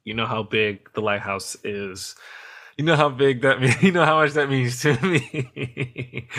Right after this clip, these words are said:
<laughs> I wish y'all could see the face Cyrus is giving me right now.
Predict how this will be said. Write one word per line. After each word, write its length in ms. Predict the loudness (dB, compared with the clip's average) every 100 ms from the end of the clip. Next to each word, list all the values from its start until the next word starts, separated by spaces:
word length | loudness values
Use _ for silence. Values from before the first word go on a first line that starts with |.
| -6
<laughs> 220 | -6 -4
I 240 | 0 2 2
wish 260 | 0 -2
y'all 160 | 0 0
could 140 | -2
see 180 | -6 -6
the 80 | -6
face 320 | -4 -6 -6
Cyrus 380 | -6 -4 -6 -8
is 80 | -14
giving 240 | -12 -12
me 60 | -10
right 240 | -10 -10 -14
now. 220 | -16